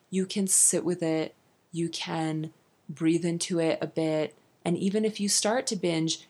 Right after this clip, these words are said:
you can binge consciously. You can be with the binge every single moment, every bite. Enjoy it in your mouth. Enjoy it as it,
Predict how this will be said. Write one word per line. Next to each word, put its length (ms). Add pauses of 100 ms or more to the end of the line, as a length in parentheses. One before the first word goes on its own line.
you 140
can 220
binge 380
consciously. 840
You 100
can 240
be 300
with 260
the 80
binge 400
every 360
single 320
moment, 420
every 380
bite. 440 (240)
Enjoy 440
it 160
in 100
your 160
mouth. 420 (340)
Enjoy 420
it 180
as 220
it, 280